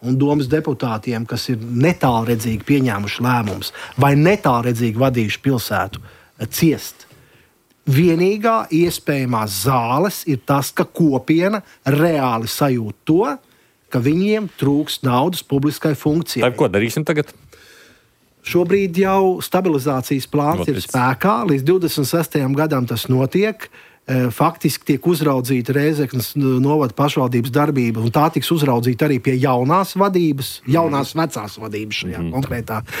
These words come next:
Speaker 1: gadījumā. Un, protams, ka Rēzekne nevarēs lemt, e, par budžeta līdzekļu izlietojumu lietām, kas faktiski nenodrošina tikai un vienīgi tās pamatvajadzības.
Speaker 2: Tad, tad līdz nākamajam gadam.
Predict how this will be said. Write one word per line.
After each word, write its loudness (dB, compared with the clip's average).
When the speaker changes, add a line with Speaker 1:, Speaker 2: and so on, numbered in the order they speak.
Speaker 1:
gadījumā. 4
Un, 2
protams, 2
ka 0
Rēzekne 2
nevarēs 0
lemt, 0
e, -8
par -2
budžeta 0
līdzekļu 0
izlietojumu 0
lietām, 0
kas -6
faktiski -2
nenodrošina 0
tikai 0
un 2
vienīgi 0
tās -2
pamatvajadzības. -4
Speaker 2:
Tad, -2
tad -2
līdz -4
nākamajam 0
gadam. 0